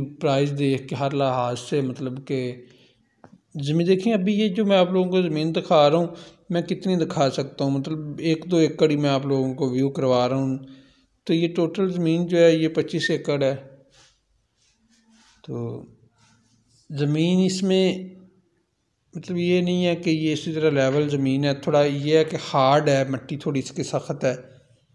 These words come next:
मिट्टी आपको नज़र भी आ रही होगी। बाकी ज़मीन में कोई किसी किस्म की प्रॉब्लम नहीं है। तो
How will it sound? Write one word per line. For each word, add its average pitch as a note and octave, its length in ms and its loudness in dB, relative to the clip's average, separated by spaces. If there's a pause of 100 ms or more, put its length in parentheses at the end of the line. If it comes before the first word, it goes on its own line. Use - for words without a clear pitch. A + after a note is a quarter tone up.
(1200)
मिट्टी D3+ 260 -6
आपको C#3 260 0
नज़र C#3+ 280 0
भी D3+ 160 2
आ C3+ 160 6
रही C3 140 2
होगी। B2 340 0 (680)
बाकी D3+ 280 0
ज़मीन D3+ 380 2
में D#3 200 0
कोई D3+ 220 0
किसी D3 280 -2
किस्म D3 280 -4
की C#3+ 140 -4
प्रॉब्लम C3 480 0
नहीं C3 220 0
है। B2+ 180 -6 (1800)
तो B2 100 -4